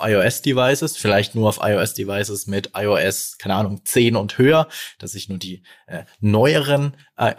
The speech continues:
I-O-S-Userinnen sozusagen erreiche und dann vielleicht sogar nur die, die gerade eine aktive Wi-Fi-Verbindung haben. Also wirklich ganz, ganz, ganz spitz, ähm, äh, am Ende, äh, targetiert, so wie man's bei einer Conversion-Kampagne eben nicht mehr tun sollte, kann man's da halt eben tun.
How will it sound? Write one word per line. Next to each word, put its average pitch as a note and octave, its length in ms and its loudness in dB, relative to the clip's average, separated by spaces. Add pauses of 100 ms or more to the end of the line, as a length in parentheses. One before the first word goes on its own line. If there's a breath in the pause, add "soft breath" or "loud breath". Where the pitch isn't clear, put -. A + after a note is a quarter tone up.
(120)
I-O-S-Userinnen B2 840 2
sozusagen A2+ 420 0
erreiche A2 360 0
und B2+ 220 0
dann E3 200 4
vielleicht C#3+ 320 2
sogar B2 160 0
nur A#2 120 0
die, A#2+ 180 -4
die A#2 180 -6
gerade G#2+ 280 0
eine G#2 160 -2
aktive G2 420 -4
Wi-Fi-Verbindung F#2 920 -4
haben. G2+ 420 -4 (680)
Also A#2 240 4 (560 loud breath)
wirklich A#2+ 300 -2
ganz, C3 200 2
ganz, A2+ 140 2
ganz A#2 180 2
spitz, - 480 -2
ähm, A#2+ 520 -2
äh, G#2+ 320 -2
am A2+ 140 0
Ende, G#2+ 340 2 (160)
äh, G2 340 -2
targetiert, A#2 640 2
so A2 160 2
wie A#2+ 100 6
man's A2 200 2
bei G#2 100 0
einer G#2+ 100 2
Conversion-Kampagne G#2+ 840 0
eben G2+ 240 -2
nicht D#3+ 320 2
mehr C#3+ 140 2
tun D3+ 220 -2
sollte, C#3+ 300 0
kann A2+ 160 -2
man's G2+ 220 -2
da F#2 180 0
halt F#2+ 140 -2
eben F2+ 180 -6
tun. C#3+ 320 -2